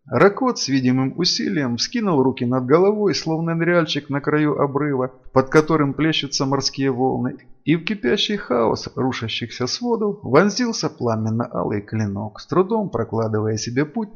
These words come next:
сквозь ряды неведомого войска. Следом за ним, окружённые слитой из света и тьмы бронёй, поднимались и познавшие тьму с Геллеры.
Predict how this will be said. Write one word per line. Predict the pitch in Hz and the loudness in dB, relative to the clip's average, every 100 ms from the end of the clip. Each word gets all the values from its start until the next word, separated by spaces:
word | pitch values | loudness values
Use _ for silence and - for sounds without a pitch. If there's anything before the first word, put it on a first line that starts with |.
| - | -10
сквозь | - - 131 127 | -8 0 2 4
ряды | 156 180 214 | 4 2 -2
неведомого | 117 113 110 110 113 120 | -2 -2 -2 -2 0 -2
войска. | 131 143 - - 110 107 - _ _ | 0 -2 -4 -10 -16 -18 -20 _ _
Следом | - 165 202 220 | 2 4 6 4
за | 202 226 | 4 2
ним, | 226 220 - - | 2 -4 -6 -8
окружённые | 104 123 135 139 127 120 120 | -2 2 6 6 4 2 0
слитой | - 127 120 113 | 0 0 0 -2
из | - 120 - | -2 -4 -4
света | 123 117 113 | -2 -2 0
и | 117 120 | -2 -2
тьмы | 110 113 117 | -4 -4 -2
бронёй, | 107 120 165 220 233 202 _ _ | 0 0 2 0 -2 -6 _ _
поднимались | - 127 180 214 220 208 202 - | 0 0 0 0 0 0 0 -4
и | 117 | -4
познавшие | 110 104 110 110 104 98 | -2 -2 -2 -2 -2 -4
тьму | 101 123 151 | -4 -6 -6
с | 147 | -8
Геллеры. | 95 98 95 110 - 110 | -8 -6 -6 -8 -10 -18